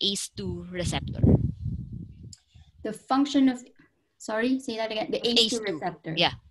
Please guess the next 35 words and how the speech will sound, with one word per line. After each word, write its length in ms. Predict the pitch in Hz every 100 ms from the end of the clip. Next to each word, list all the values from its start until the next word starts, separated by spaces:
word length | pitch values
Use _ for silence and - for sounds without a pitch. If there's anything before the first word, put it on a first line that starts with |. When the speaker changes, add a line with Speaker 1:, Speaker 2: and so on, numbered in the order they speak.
| _
Speaker 1:
yeah. 140 | - - - - - - - - _ _
Speaker 2:
I'm 160 | - 208
sorry, 400 | 202 196 190 190
I 100 | 196
cannot 280 | 196 220 202
comment 380 | - 180 180 180 185
on 160 | 180
that. 300 | 170 170 - 285
<laughs> 800 | 240 - - 320 - 285 330 - 202 -
Speaker 1:
<laughs> 140 | 208 208 - _ _ _ _ _ - - -
Speaker 2:
Aside 380 | 285 311 302 302
from 160 | 392 294
the 120 | 285 294
fact 240 | 254 262
that 180 | 214 202
I 120 | 214 220
know 200 | 226 226
it's 260 | 202 196
the 120 | 202
putative 420 | 202 208 208 208 180
receptor, 680 | 180 185 170 175 160 160 160 - _ _ _ _ _ -
I 100 | 233
know 220 | 269 294
in 160 | 285 262
hypertension 800 | 269 240 233 233 202 196 208 185
it 160 | 180
plays 220 | 196 185 190
a 60 | 180
role, 140 | 175
but 100 | 185
I 100 | 190
think 320 | 196 226 226
people 420 | 208 190 196 185 185
who 160 | 190
are 720 | 175 180 175 180 175 170 170